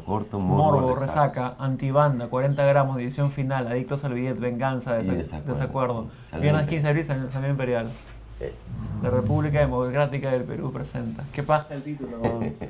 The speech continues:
Speaker 1: <laughs>
Speaker 2: Veintidós años
Speaker 1: Ya
Speaker 2: de resistencia.
Speaker 1: quisiéramos, weón.
Speaker 2: ¿Ah?
Speaker 1: Ya quisiéramos
Speaker 2: Suena
Speaker 1: tener
Speaker 2: bien,
Speaker 1: ese
Speaker 2: aunque
Speaker 1: título.
Speaker 2: sea.
Speaker 1: Sí, weón.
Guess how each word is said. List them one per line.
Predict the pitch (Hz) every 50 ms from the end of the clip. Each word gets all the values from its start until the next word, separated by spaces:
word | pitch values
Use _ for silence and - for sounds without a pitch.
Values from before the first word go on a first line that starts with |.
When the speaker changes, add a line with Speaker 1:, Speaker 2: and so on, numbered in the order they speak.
| 78 - - -
Speaker 1:
<laughs> | - - - - - - - -
Speaker 2:
Veintidós | 143 143 143 139 156 165 180 -
años | 208 190 196 190
Speaker 1:
Ya | 196 185
Speaker 2:
de | 175
resistencia. | 160 - 156 143 135 135 135 127 120
Speaker 1:
quisiéramos, | 113 110 113 113 113 104 104
weón. | 107 104 110
Speaker 2:
¿Ah? | 131 151 180 220 110 117 - -
Speaker 1:
Ya | 113 117
quisiéramos | 120 120 110 - 135 135 127 113 104 104 101
Speaker 2:
Suena | - 185 175 175
Speaker 1:
tener | 165 165 175
Speaker 2:
bien, | 214 226
Speaker 1:
ese | 202 170
Speaker 2:
aunque | 143 139 139
Speaker 1:
título. | 139 185 190 175 139 120 120
Speaker 2:
sea. | 117
Speaker 1:
Sí, | - 95 95 90
weón. | 80 76 71 76 80 78 76